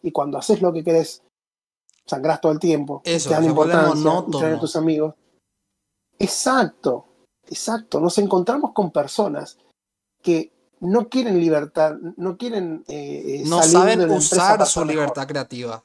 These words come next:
Speaker 2: más bien.
Speaker 1: Exacto, exacto. La libertad se basa en los límites. Es muy tonto lo que estoy, lo, lo que voy a explicar, pero es sencillo al mismo tiempo.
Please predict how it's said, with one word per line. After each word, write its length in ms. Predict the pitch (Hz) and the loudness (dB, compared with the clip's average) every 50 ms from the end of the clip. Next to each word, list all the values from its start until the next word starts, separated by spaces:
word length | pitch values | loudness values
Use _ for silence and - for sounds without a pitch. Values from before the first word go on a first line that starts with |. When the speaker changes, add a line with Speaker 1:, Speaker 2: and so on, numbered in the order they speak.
| _ _ _ | _ _ _
Speaker 2:
más 200 | - 135 127 123 | -10 -10 -8 -2
bien. 160 | 127 185 190 185 | 2 4 4 4
Speaker 1:
Exacto, 880 | 180 165 - - - - - - - - - - - _ _ - - - _ _ _ _ - | 4 0 -4 -10 -10 -10 -10 -6 -6 -6 -6 -6 -10 _ _ -20 -20 -20 _ _ _ _ -16
exacto. 680 | - 139 - - 180 143 - - _ - - - _ - | -14 -12 -6 -2 -2 -2 -2 -4 _ -20 -20 -18 _ -6
La 120 | 165 147 | -2 0
libertad 680 | 160 165 170 175 175 165 165 165 - 214 233 262 277 - _ _ _ _ _ - | 2 4 6 6 6 4 2 0 0 0 0 0 -2 -6 _ _ _ _ _ -8
se 140 | - - 160 | -4 -4 -2
basa 320 | 170 190 202 202 - 214 202 | 0 0 0 -2 -2 -8 -6
en 100 | 175 156 | -6 -6
los 120 | 143 143 | -6 -4
límites. 600 | 156 175 202 190 151 135 127 - - - - _ _ _ _ _ _ _ _ | 0 2 2 2 0 -2 -8 -12 -18 -20 -20 _ _ _ _ _ _ _ _
Es 120 | - 156 147 | -12 -10 -4
muy 120 | 170 196 | -2 0
tonto 240 | 190 226 220 196 190 | 2 2 2 4 4
lo 80 | 175 156 | 2 2
que 60 | 147 | 0
estoy, 300 | - - 175 160 160 165 | -4 -4 -4 -2 -2 -2
lo, 160 | - 160 160 | -2 -2 -4
lo 260 | 156 160 151 151 147 | -2 -2 -4 -4 -4
que 160 | 151 156 151 156 | -4 -6 -8 -8
voy 320 | 196 180 143 151 160 160 | -8 -8 -2 0 2 2
a 40 | 156 | 2
explicar, 300 | - - 170 156 175 190 | 0 0 0 2 2 2
pero 100 | 202 185 | 2 2
es 60 | 160 | 2
sencillo 420 | - 165 160 143 156 143 123 - - - _ _ _ _ _ | 4 2 2 4 2 0 0 -2 -10 -14 _ _ _ _ _
al 60 | - - | -6 -4
mismo 200 | 151 147 151 139 | 0 0 0 2
tiempo. 320 | 143 135 127 127 127 - | 0 0 -2 -2 -10 -12